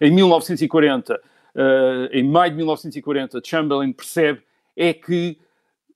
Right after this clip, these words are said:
isso já não é possível. Que, isto é, não é possível, é preciso sacrificar coisas que para ele eram muito importantes, como o Império e, o, e a ascendência con-, eh, conservadora, porque era,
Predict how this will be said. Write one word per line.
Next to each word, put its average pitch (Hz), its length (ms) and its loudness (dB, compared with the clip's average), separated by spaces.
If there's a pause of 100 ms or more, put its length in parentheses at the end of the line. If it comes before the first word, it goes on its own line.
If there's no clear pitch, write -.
(220)
isso - 320 -2
já 180 140 4
não 165 180 -4
é 156 60 -2
possível. 117 440 -8
Que, 175 120 -8 (100)
isto 180 200 -2
é, 185 60 4
não 202 200 -2
é 214 60 2
possível, 226 300 -2
é 202 60 2
preciso - 320 0
sacrificar 208 920 0 (540)
coisas 185 300 0
que - 80 -20
para 185 140 -2
ele 165 300 -4 (260)
eram 180 200 0
muito 180 260 -8
importantes, 196 460 -6
como 160 200 -4
o 147 60 0
Império 156 460 -2
e, 139 140 -4
o, 139 160 -4 (300)
e 156 140 -2
a 147 60 0
ascendência 151 500 -8
con-, 143 500 -4
eh, - 60 -10
conservadora, 147 540 -2
porque - 160 -2
era, 185 140 2